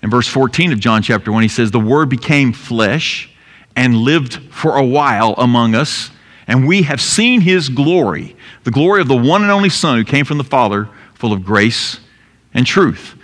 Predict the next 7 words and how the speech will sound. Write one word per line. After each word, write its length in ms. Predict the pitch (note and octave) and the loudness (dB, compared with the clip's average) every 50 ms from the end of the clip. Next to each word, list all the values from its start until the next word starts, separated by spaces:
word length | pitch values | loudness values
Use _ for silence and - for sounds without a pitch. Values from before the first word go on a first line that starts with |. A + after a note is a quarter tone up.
| - - - | -20 -18 -6
So 140 | - - D3+ | -2 0 2
John 280 | C3 D3+ F#3 G#3 A3 | 2 4 4 4 4
applied 480 | F3 C3+ - - F3 F3 E3+ D3+ A#2 - | 2 0 -2 0 0 0 2 0 0 -2
it 120 | - - - - - _ _ - | -6 -10 -12 -18 -20 _ _ -4
in 80 | - B2 | -2 0
his 240 | C3+ C#3+ B2 G#2+ | 2 0 0 -2
gospel. 540 | G2 G2+ - A#2+ G2+ F#2+ F#2+ - - - - | -4 -4 -2 -2 -2 -2 -4 -6 -10 -16 -20